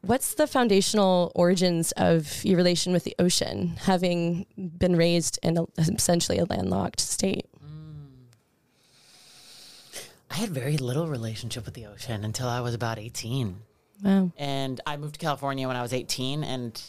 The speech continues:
Speaker 2: I just remember feeling like, "Oh, this is what life could be?"
Speaker 1: <laughs>
Speaker 2: Because, I mean, I loved my upbringing in Chicago for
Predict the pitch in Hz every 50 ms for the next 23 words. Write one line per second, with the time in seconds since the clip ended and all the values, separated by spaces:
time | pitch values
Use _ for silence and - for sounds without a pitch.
0 | - _ _ _ - - - - - 117 113 113 120 110 127 117 - - 127 117
1 | 117 113 113 113 110 113 107 - - 120 110 110 110 110 110 107 101 101 98 98
2 | 95 - - - - _ _ _ _ _ _ _ _ _ _ _ _ _ _ _
3 | _ _ _ _ - - - 139 175 180 - - - - - - - - - _
4 | - 117 - - 117 104 110 - - - - 104 - - - - - - - -
5 | - _ - 403 415 453 480 480 427 - - 262 233 - - - 262 - 156 190
6 | 208 - 208 214 208 196 254 - - - - - 190 190 185 175 170 - - 156
7 | 156 160 156 143 127 - - - _ _ _ - 143 143 156 160 170 160 180 170
8 | 127 143 147 143 139 135 131 127 117 - - 123 117 113 107 - 135